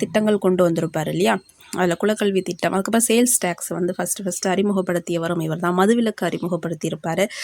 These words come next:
So அந்த மாதிரி திட்டங்கள் அறிமுகப்படுத்தியிருப்பாரு. இந்த குலக்கல்வி அப்படிங்கிற திட்டத்துக்கு எதிரான நிறைய இடங்கள்ல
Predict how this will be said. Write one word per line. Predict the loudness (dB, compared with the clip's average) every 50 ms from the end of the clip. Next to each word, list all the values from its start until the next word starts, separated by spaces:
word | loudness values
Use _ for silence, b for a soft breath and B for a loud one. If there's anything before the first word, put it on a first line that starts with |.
| B B B B B 2
So | 2 4
அந்த | 4 4 4 6
மாதிரி | 4 4 2 2 2 2
திட்டங்கள் | 2 2 2 2 4 4 4 4
அறிமுகப்படுத்தியிருப்பாரு. | 4 4 2 2 0 -2 -4 -6 -6 -12 -8 -4 -4 -2 0 0 0 0 -2 _ _ _ _ _ _ _ _ _ _ _ -4 0 2
இந்த | 2 4 2 2 4 4
குலக்கல்வி | 4 4 6 4 4 4 4 6 4 4 4
அப்படிங்கிற | 4 4 2 4 4 2 2 0
திட்டத்துக்கு | 0 -2 -2 -2 0 -2 0
எதிரான | 0 2 2 2 2 2 2 0 B B B B B B 2
நிறைய | 2 4 6 6 6
இடங்கள்ல | 4 4 4 4 4 4 2